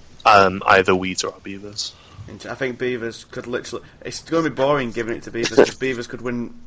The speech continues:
Speaker 2: a man of the match every single week for the rest of the season, I imagine. But, you know, top of the table, twelve points, ahead of everyone else, the only Football League team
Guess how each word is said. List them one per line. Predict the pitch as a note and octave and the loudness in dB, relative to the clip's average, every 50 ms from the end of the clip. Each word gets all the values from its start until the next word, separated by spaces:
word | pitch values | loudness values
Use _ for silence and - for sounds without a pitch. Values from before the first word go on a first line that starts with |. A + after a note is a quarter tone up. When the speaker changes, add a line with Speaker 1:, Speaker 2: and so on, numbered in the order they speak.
| - | -8
Speaker 2:
a | A#2+ | -6
man | B2 B2 A#2+ | -4 -4 -4
of | A#2+ | -4
the | A#2+ | -4
match | A#2 A2+ F#2 - - - - | -4 -6 -6 -8 -10 -10 -10
every | A#2+ A2+ - - - A2+ A2 | -10 -10 -10 -12 -14 -14 -12
single | - A#2 A2 A2 G#2 A2 A2 | -10 -10 -10 -10 -10 -10 -10
week | A2 A2 G#2+ G2+ - | -10 -10 -12 -12 -14
for | - G#2 | -14 -12
the | A2 | -12
rest | G#2+ G#2+ G2 - | -10 -10 -12 -14
of | |
the | A2 G#2+ | -14 -14
season, | - - G#2+ G#2+ - A2+ | -12 -12 -14 -12 -12 -10
I | A2 A2 | -10 -10
imagine. | A2 A2 G#2+ G#2+ - A#2 A#2 B2 | -10 -10 -12 -12 -12 -12 -12 -8
But, | - C#3 C3 - - - - - - - | -6 -4 -4 -4 -6 -12 -20 -20 -12 -6
you | D3+ | -2
know, | D#3+ F3+ F#3 F3 - - - - - - - | -2 -2 -2 -4 -10 -18 -20 -20 -20 -20 -10
top | - - D#3+ - | -6 -4 -4 -4
of | - | -4
the | D#3 | -6
table, | D3+ - E3 D#3+ D#3 D3+ D3 F3 F3+ E3+ - - - - | -4 0 2 2 2 2 2 0 0 0 -4 -12 -20 -20
twelve | - - E3 D#3 D3+ D3 - | -8 -4 -4 -4 -4 -4 -6
points, | - D#3 D3 D#3 F3+ - - - - - - - - - - | -8 -8 -8 -8 -10 -12 -14 -16 -16 -18 -20 -20 -20 -20 -14
ahead | C3+ D#3+ D#3 D3 | -12 -10 -10 -8
of | C#3+ C#3+ | -10 -8
everyone | - D3+ D3 C#3+ D3 D3 C#3 C#3 C#3 | -6 -8 -6 -6 -6 -8 -8 -6 -6
else, | C#3+ D3+ - - - | -8 -8 -8 -10 -12
the | - - C#3 | -10 -10 -6
only | - D#3+ D#3+ D#3 D#3 D3+ | -6 -4 -4 -4 -4 -6
Football | D3 - C#3+ - - C#3+ C#3 C#3 C3+ | -6 -8 -12 -10 -6 -6 -6 -6 -6
League | C#3 C#3 C3 - | -8 -10 -10 -12
team | - D3+ D3 C#3 C3+ C#3 | -12 -12 -10 -10 -10 -12